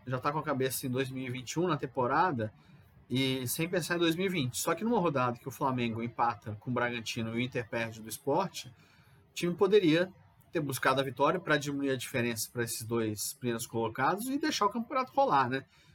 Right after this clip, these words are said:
Ver o que acontece, ainda mais que na penúltima rodada eles se enfrentam. Então, assim, é, a chance de título era difícil, é cada vez mais difícil, mas ela, ela tá posta aí pro, pro campeonato, né? Enquanto tiver pontos, o time deveria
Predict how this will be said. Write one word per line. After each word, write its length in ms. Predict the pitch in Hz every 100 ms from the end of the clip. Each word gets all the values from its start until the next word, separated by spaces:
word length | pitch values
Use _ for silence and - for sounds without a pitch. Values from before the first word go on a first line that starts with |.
| _ 120
Ver 120 | 135
o 40 |
que 80 | 165
acontece, 640 | 160 139 - 139 302 - 185
ainda 200 | 170 139
mais 240 | 151 160
que 420 | - 190 180 143 - _ _ -
na 120 | 135
penúltima 280 | 143 135 139
rodada 340 | 135 127 139
eles 140 | 160 -
se 80 | -
enfrentam. 440 | 190 151 117 123
Então, 180 | 117 151
assim, 300 | 156 151 110 - - _ _ -
é, 300 | 110 104 95
a 100 | 104
chance 300 | 107 135 135
de 100 | 151
título 520 | 135 131 - 123 104 - _ _ _ _ -
era 400 | 120 123 113 101 - _ -
difícil, 500 | 110 104 175 208 143
é 40 |
cada 200 | 127 123
vez 120 | 127 127
mais 160 | 123
difícil, 260 | - 160 -
mas 160 | 247 233
ela, 160 | 262 247 -
ela 160 | 180 196
tá 140 | 269
posta 420 | - 226 - -
aí 60 | 156
pro, 320 | 156 185 202 - _ _ _
pro 100 | 190
campeonato, 640 | 202 - 214 160 131 -
né? 160 | 123 131 -
Enquanto 380 | 143 135 143 143
tiver 340 | 156 135 131 -
pontos, 300 | 151 196 214 190
o 40 |
time 280 | - 180 196
deveria 540 | 175 190 180 185 208